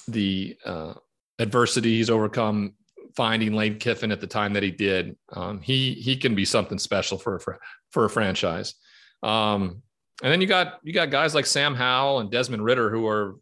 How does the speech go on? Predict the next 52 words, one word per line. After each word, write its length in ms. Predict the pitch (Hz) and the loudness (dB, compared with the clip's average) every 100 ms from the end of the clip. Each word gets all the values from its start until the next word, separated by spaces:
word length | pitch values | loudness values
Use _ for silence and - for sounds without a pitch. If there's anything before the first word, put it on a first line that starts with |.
| _ _ | _ _
guys 200 | 110 120 | -2 0
who've 120 | 101 | -4
played 260 | - 123 127 | -2 -2 -2
forever 440 | 101 107 139 76 | 0 0 0 -4
and 80 | 80 | -4
played 200 | 117 107 | 0 0
a 40 | |
ton. 520 | - 120 131 80 71 - | -2 -2 0 -2 -6 -14
And, 500 | - 92 95 90 87 - _ _ _ _ _ - | -6 -2 0 0 -2 -8 _ _ _ _ _ -8
uh, 240 | 95 - - | -8 -6 -4
I 100 | 120 | 0
think 140 | 185 | 2
there 80 | 151 | 4
really 260 | 123 139 127 | 4 6 6
are 80 | |
five 360 | 104 120 107 117 | 4 2 2 2
guys, 400 | 113 110 120 - | 2 2 2 -2
and 240 | - 107 | -8 -6
you, 140 | 98 92 - _ - | -4 -6 -12 _ -14
you 120 | - | -12
throw 240 | 107 117 110 | -2 2 2
in 60 | |
Carson 340 | 104 113 107 104 | 2 2 2 -2
Strong 300 | - 107 107 | 0 0 2
there, 140 | 110 | 2
who 80 | 113 | 4
has 120 | 98 | 2
a 40 | |
ton 180 | - 117 | -2 -4
of 80 | 107 | -4
starts 380 | - 104 104 - | 0 2 2 0
as 100 | 95 | -2
well, 220 | 98 104 | 2 2
big, 240 | 101 104 | 2 0
strong 340 | 104 - 101 98 | 0 0 0 0
kid. 320 | - 104 101 - _ _ _ _ _ | 0 0 0 -8 _ _ _ _ _
There's 100 | - | -6
six 200 | 262 - | -2 0
guys 300 | 127 127 160 | 2 2 2
that 80 | 107 | 2
are 60 | |
very 180 | 104 113 | 2 2
capable 460 | 107 113 127 95 98 | 2 0 0 0 -2
of 80 | 90 | 0
leading 480 | 107 101 98 85 107 _ _ | 0 0 -2 -6 -12 _ _
organizations, 720 | 110 101 98 98 101 - 80 | 0 2 0 2 2 0 -4
whether 200 | 113 104 | 0 2
they, 260 | 101 95 98 _ _ - - - - _ _ _ - | 2 0 -2 _ _ -20 -20 -20 -20 _ _ _ 2
whether 180 | 131 | 4
teams 460 | 120 160 156 143 113 | 4 2 4 4 2
move 300 | 123 139 123 | 6 6 6
up 300 | 131 135 - | 4 2 -8